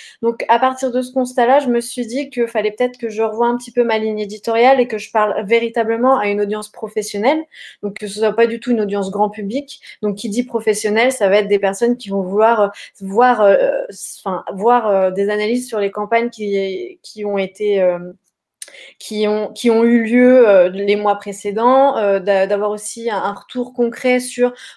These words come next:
comment la, la campagne s'est déroulée, quel était l'objectif, euh, quel était, euh, qu'est-ce que, qu'est-ce qu'on attendait les annonceurs, pourquoi ils ont choisi tel ou tel créateur de contenu. Donc ça, c'était une première partie. Et la seconde partie, c'était aussi de permettre aux créateurs de contenu d'avoir un espace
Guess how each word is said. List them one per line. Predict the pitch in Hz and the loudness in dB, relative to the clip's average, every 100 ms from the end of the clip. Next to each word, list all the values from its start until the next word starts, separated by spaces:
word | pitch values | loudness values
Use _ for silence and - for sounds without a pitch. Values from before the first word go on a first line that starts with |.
| - | 0
comment | 240 240 | 2 4
la, | 247 226 214 202 | 4 6 6 4
la | 202 | 2
campagne | 202 214 220 | 0 -4 -4
s'est | 220 220 | -4 -6
déroulée, | 202 208 214 233 247 254 254 | -4 -4 0 2 4 2 0
quel | 247 | -2
était | 220 220 | -2 -4
l'objectif, | 208 202 202 208 - 233 247 247 - - - - | -4 -4 -4 -6 -10 -4 -4 -4 -12 -20 -10 0
euh, | 196 190 185 185 | 4 4 2 0
quel | 214 214 | -2 -2
était, | 214 - 240 233 226 | -4 -2 2 4 6
euh, | 196 190 | 4 4
qu'est-ce | 233 233 | -2 -6
que, | - 208 202 185 | -4 -2 0 -2
qu'est-ce | 185 214 - | -4 -8 -6
qu'on | 208 | -2
attendait | 202 214 208 | -2 -2 -2
les | 208 202 | -2 -2
annonceurs, | 196 190 208 247 247 247 | -2 -4 -4 0 2 2
pourquoi | 247 - 214 | -4 -6 -4
ils | 196 | -4
ont | 208 | -8
choisi | 196 208 208 | -8 -8 -8
tel | 196 208 | -8 -8
ou | 208 | -6
tel | 233 214 | -4 -6
créateur | - 202 202 196 | -2 -4 0 -2
de | 185 | -2
contenu. | 180 190 233 349 - - - - | -6 -6 -2 -2 -4 -18 -18 -10
Donc | 202 | -4
ça, | 196 247 | 0 2
c'était | 247 226 220 208 | 0 0 0 0
une | 208 | -2
première | 202 214 208 196 | -4 -4 -4 0
partie. | 202 190 - 285 | -4 -2 -2 2
Et | 294 | 4
la | 220 202 | 4 2
seconde | 190 214 | 0 -4
partie, | 208 196 - | -2 -4 -8
c'était | 277 247 208 | -10 -8 -8
aussi | 208 - | -8 -6
de | |
permettre | 220 202 233 240 | -4 0 0 -2
aux | |
créateurs | 226 - 202 208 | -6 -2 -2 -2
de | 196 | -4
contenu | 202 208 202 254 | -4 -6 2 2
d'avoir | 214 196 196 | 4 2 0
un | 196 | 0
espace | 208 - 254 262 | -2 -2 0 2